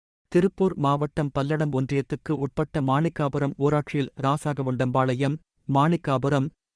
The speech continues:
அம்மாபாளையம், வைரம் நகர், மின் நகர், கருப்பண்ணசாமி நகர், திருவள்ளுவர் நகர், சிடோட் எம் நகர், அம்மன் நகர், நேரு நகர், வள்ளலார் நகர் ஆகிய கிராமங்களில்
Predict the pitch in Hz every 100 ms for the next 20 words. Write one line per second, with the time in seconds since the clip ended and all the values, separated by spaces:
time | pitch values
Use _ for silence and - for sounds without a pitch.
0 | _ _ 135 147 151 143 131 127 139 135
1 | - _ - 139 147 131 127 143 - -
2 | 139 135 127 151 - _ _ - 147 165
3 | 180 151 139 139 135 123 120 147 - _
4 | _ _ _ 165 170 165 143 143 - 135
5 | 127 147 - _ _ - 151 151 160 139
6 | 123 127 151 - - _ _ - 135 139
7 | 131 127 156 139 - _ 135 143 170 147
8 | 131 143 - _ 127 143 160 160 131 -
9 | 135 135 156 143 135 139 135 135 139 160
10 | 143 139 135